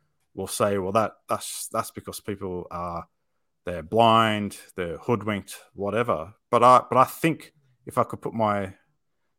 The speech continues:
political science hat on, I think there are actually reasons why that we have higher levels of trust in government institutions than some other comparable democracies. And that is actually,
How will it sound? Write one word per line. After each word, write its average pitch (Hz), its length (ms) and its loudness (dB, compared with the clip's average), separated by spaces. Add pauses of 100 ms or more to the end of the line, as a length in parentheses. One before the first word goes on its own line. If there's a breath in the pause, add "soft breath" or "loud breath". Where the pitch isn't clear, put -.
(120)
political 127 260 -2
science 98 400 -4
hat 98 180 -4
on, 92 300 -6 (720 soft breath)
I - 60 -10
think 147 180 -4
there 170 140 4
are - 200 4
actually 120 440 -6
reasons 104 480 -4
why 104 320 0
that 110 180 -8
we 104 140 -8
have 98 320 -6 (500)
higher 120 400 2
levels 101 280 -2
of 85 100 -12
trust - 400 -4
in 92 80 -8
government 92 300 -6
institutions 90 640 -12
than 90 80 -12
some 92 200 -8
other 92 280 -4 (680)
comparable 92 520 -4 (100)
democracies. 92 720 -4
And 101 100 -6
that 123 140 0
is 101 400 -4 (160)
actually, 104 480 -4